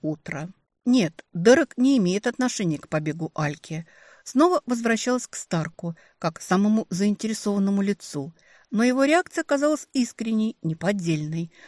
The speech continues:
Если бы за соблазнением стоял Василиск, он не стал бы накидываться на меня с обвинениями,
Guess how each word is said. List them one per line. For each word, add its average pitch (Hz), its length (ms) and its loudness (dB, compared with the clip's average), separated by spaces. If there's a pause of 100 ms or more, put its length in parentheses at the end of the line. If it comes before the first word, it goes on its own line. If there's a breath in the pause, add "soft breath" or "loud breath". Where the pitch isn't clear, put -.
(180 loud breath)
Если 175 320 0
бы 160 240 0
за 156 160 -6
соблазнением 160 720 0
стоял 151 360 -2
Василиск, 139 680 -6 (340 loud breath)
он 156 280 0
не 160 100 0
стал 294 240 4
бы 196 140 0
накидываться 165 600 -4
на 156 100 0
меня 156 200 0
с - 140 -8
обвинениями, 156 880 -2